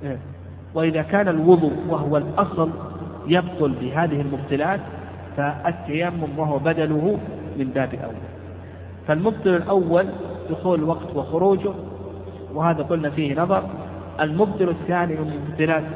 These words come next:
التيمم ماذا؟ مبطلات الوضوء. قال لك: "وبوجود الماء ولو في الصلاة". نعم، وبوجود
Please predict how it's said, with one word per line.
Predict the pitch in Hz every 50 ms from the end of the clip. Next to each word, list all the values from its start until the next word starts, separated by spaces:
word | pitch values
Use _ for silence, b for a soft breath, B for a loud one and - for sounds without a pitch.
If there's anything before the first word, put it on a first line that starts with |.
| - -
التيمم | 156 151 - - 135 143 156 165 170 175 180 196 214 208 180 - - - - - - - - - 156
ماذا؟ | 165 156 147 147 165 180 175 - - - - - - - 156
مبطلات | 147 - - 156 147 147 156 175 185 - - - - - - - - - - - -
الوضوء. | 156 143 135 135 123 110 85 - - - - - - - - -
قال | 151 170 185 196 202 202 202 202 202
لك: | 208 202 - - - - - - - - - 147
"وبوجود | 170 185 180 175 190 185 180 180 180 180 170 - 180 196 190 185 180 165 165
الماء | 175 165 160 165 170 175 175 - - - - - - - - - - - 151
ولو | 147 165 170 170 175 170 160
في | 147 165 156
الصلاة". | 151 - - - 156 151 151 - - - - - - - - - - - - - - - - - - - - - - - - - - - - - - - - - - - - - - - -
نعم، | 117 123 131 143 143 147 151
وبوجود | 160 156 156 151 147 151 147 147 147 151 165 170 160